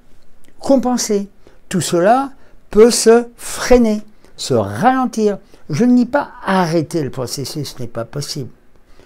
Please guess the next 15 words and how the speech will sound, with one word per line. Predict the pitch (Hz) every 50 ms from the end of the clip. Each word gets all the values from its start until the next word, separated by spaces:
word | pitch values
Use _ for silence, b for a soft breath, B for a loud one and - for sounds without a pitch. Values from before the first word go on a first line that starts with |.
| b b b b b -
Je | 117 123
ne | 131
fais | 123 - 131
pas | 107 - 123
de | 117
miracle, | 120 131 135 143 175 170 151 120
je | 110 113
ne | 107 110
promets | 104 - - - 143 127 120 117
pas | - 131
de | 135 156
miracle, | 180 214 - - -
mais | 143 160 240 269
par | - - 185 - -
contre, | 294 294 285 254 -